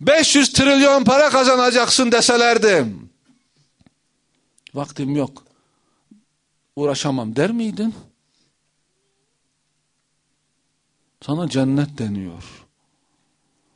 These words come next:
İdamlık bir adama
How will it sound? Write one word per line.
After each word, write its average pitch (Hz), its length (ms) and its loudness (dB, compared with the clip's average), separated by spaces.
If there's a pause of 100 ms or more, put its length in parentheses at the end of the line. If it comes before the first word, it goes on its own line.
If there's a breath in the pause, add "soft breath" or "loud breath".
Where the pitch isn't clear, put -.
(1200)
İdamlık 196 560 -2
bir 180 100 -2
adama 156 560 -2